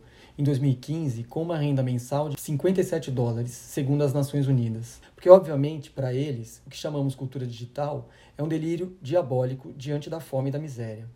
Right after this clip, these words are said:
Mas será que os trabalhadores assalariados e as camadas médias desfrutam efetivamente dessa cultura global produzida pelas redes digitais? A dinâmica das áreas urbanas e as práticas educacionais se beneficiaram dos recursos digitais?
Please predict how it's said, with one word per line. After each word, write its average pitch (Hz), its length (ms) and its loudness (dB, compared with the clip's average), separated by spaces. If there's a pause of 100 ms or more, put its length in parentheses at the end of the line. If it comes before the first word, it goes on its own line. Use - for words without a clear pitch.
(340)
Mas 156 100 -2
será 190 220 4
que 202 80 -8
os 185 80 -8
trabalhadores 165 580 2
assalariados 127 960 2
e 143 60 -6
as 131 80 -6
camadas 135 340 2
médias 127 560 2
desfrutam 143 800 -2
efetivamente 143 720 -2
dessa 131 240 -4
cultura 131 380 -4
global 127 580 -4 (400)
produzida 139 480 0
pelas 127 260 -4
redes 127 300 -4
digitais? 131 800 -8 (400)
A 156 60 -2
dinâmica 190 400 2
das 165 180 2
áreas 135 220 2
urbanas 127 720 2
e 147 60 -2
as 139 100 0
práticas 147 400 -2
educacionais 131 960 -2 (100)
se - 160 -8
beneficiaram 139 920 0
dos 117 200 -8
recursos 127 500 -2
digitais? 131 800 -6